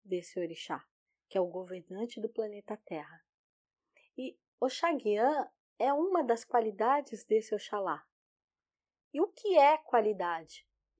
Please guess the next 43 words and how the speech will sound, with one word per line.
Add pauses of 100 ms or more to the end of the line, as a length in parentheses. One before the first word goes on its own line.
Já
falei
em
outros
vídeos,
pode
procurar
um
vídeo
pra
trás
sobre
qualidade,
que
lá
eu
explico
direitinho. (360)
Que
qualidade
é
como
se
fosse
o
sobrenome
do
orixá. (600)
Mas
ao
contrário
da
gente,
que
o
nosso
sobrenome
fala
de
que
família
nós
viemos,